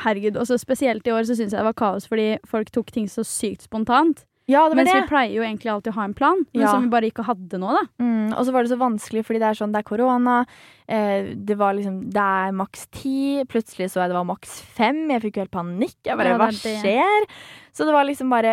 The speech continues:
Speaker 2: kaos fra ende til annen, så vi møttes ikke på syttende mai, så det er jo litt gøy å ha en liten recap med hva faen var det som skjedde for deg?
Speaker 1: Ja, sant. Eh, jeg starta dagen med frokost med familien min.
Speaker 2: Mm.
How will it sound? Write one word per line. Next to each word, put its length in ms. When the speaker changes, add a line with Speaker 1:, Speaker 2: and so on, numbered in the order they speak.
Speaker 2:
kaos 400
fra 160
ende 160
til 80
annen, 320
så 80
vi 140
møttes 720
ikke 160
på 80
syttende 240
mai, 240
så 100
det 140
er 80
jo 80
litt 160
gøy 220
å 80
ha 20
en 80
liten 320
recap 480
med 160
hva 140
faen 240
var 160
det 60
som 100
skjedde 240
for 80
deg? 320
Speaker 1:
Ja, 240
sant. 480
Eh, 400
jeg 320
starta 320
dagen 560
med 640
frokost 480
med 160
familien 640
min. 160
Speaker 2:
Mm. 1080